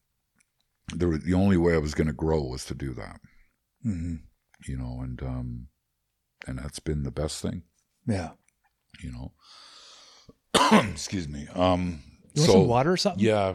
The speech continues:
Speaker 1: can I get a glass of water?
Speaker 2: Oh,
Speaker 1: Thanks.
Speaker 2: right on. Thank you, Darcy.
Speaker 1: Thank you.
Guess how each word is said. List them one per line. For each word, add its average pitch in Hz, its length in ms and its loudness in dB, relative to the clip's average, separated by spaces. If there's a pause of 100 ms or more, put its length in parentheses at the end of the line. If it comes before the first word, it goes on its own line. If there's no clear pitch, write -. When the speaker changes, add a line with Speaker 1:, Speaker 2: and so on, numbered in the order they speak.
Speaker 1:
can 104 140 -8
I 117 60 -8
get 113 140 -4
a 117 60 -4
glass - 420 -12
of - 60 -10
water? - 240 -10 (240)
Speaker 2:
Oh, 123 120 0
Speaker 1:
Thanks. - 220 -10 (240)
Speaker 2:
right 113 140 -6
on. 104 100 -8
Thank 113 220 -10
you, 92 60 -14
Darcy. - 260 -20
Speaker 1:
Thank 73 280 -6
you. 69 140 -8